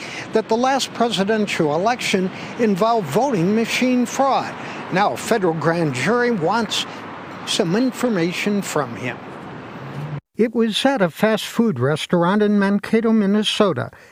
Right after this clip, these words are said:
F B I agents approached Mike Lindell. He was presented with a search warrant. He said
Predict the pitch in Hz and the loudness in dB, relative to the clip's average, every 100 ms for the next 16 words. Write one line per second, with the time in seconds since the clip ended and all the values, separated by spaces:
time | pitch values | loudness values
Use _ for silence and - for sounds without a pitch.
0 | - 165 - 175 180 180 156 180 160 202 | -2 -2 2 2 4 2 2 2 0 2
1 | 214 - 143 196 202 - - 165 175 - | 2 0 0 2 0 -2 0 2 2 2
2 | 190 202 180 175 113 - - - - - | 2 4 2 2 0 -6 -14 -20 -20 -2
3 | - 226 233 - 240 233 - 247 165 175 | 2 2 2 0 0 2 2 2 2 2
4 | 214 240 - 269 233 - - 139 107 139 | 2 2 2 2 0 0 0 0 -2 -6
5 | - _ _ 120 - 170 175 175 | -20 _ _ -2 2 2 2 -2